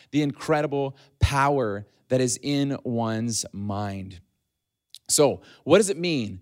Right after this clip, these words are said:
when the Bible says that we are to love God with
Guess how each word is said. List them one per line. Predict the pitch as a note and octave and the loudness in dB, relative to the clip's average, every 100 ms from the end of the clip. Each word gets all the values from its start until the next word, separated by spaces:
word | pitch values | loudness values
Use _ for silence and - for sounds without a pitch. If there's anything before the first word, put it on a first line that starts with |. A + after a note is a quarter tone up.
| _ _ | _ _
when | C#3 D#3 | 4 6
the | C#3 | 4
Bible | C#3 C3+ D3 D3+ | 4 2 2 2
says | - C#3+ B2 A2 G#2+ | 2 2 2 0 -2
that | C3 | -2
we | C#3 | 0
are | D3 | 0
to | C#3+ C3+ | 0 -4
love | A2+ C3 C#3+ D3 G#2+ | 0 2 2 0 0
God | C#3 E3 A2 G2+ G2 - _ | 2 2 -2 -4 -10 -16 _
with | B2 D3+ | 4 4